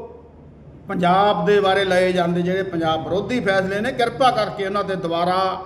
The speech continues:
ਗੌਰ ਕਰੋ। ਸਿੱਖ ਜਥੇ ਨੂੰ ਨਨਕਾਣਾ ਸਾਹਿਬ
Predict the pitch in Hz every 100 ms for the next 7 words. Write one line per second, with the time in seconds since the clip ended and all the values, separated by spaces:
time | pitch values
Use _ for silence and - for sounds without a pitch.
0 | 143 143 180 202 214 214 226 226 - -
1 | - - - 214 226 226 190 190 208 214
2 | 208 208 - - - - 165 175 185 190
3 | 202 180 202 202